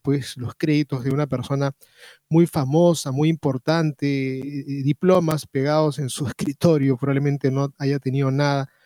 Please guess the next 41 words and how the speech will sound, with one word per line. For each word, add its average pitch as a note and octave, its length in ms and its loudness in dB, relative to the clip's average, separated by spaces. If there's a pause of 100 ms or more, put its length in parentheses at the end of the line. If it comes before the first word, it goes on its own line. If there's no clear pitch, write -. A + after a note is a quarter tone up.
(260)
una D3 220 0
persona C#3+ 440 -2 (320)
humilde D3 460 0
y B2+ 40 -4
sencilla, D3+ 680 -2
pero C3+ 320 -6
fue E3+ 160 -2
tan E3+ 200 -4
importante D#3 580 -2
para C#3+ 160 -2
la B2+ 120 -4
iglesia, C#3+ 540 0 (760)
para D3+ 180 0
que C3+ 100 -2
pueda D#3 340 2
ser D3+ 220 0
escuchada D#3 440 0
su C#3+ 180 -2
voz D3+ 200 0
ante C#3 220 -6
los B2+ 200 -4
oídos C#3+ 300 0
de C#3+ 80 -2
un C#3 280 -4
papa. F3 500 0 (440)
Creo E3 280 4
que D3+ 220 2
nos C3+ 240 -2
in-, C#3+ 160 -2
alienta E3+ 460 -2
a D3+ 40 2
todos F3 300 4
para C#3 200 -2
que B2+ 120 0
podamos D3+ 300 0
poner C3+ 260 -2
nuestra C3+ 340 -4
cuota D3+ 500 0
de C3 160 -2
defensa C3+ 720 0
de, C3+ 220 -4